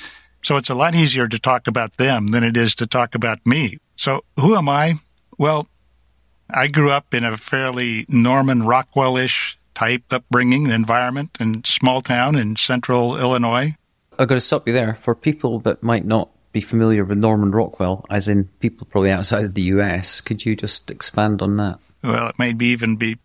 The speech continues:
Speaker 1: a generational thing, too. Norman Rockwell is a famous American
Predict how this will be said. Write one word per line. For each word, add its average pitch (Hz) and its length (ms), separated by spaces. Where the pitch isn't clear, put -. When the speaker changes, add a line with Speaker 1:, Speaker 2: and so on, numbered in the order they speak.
Speaker 1:
a 120 80
generational 113 760
thing, 98 360
too. 113 240
Norman 165 380
Rockwell 120 640
is 117 180
a 107 120
famous 127 640
American 110 880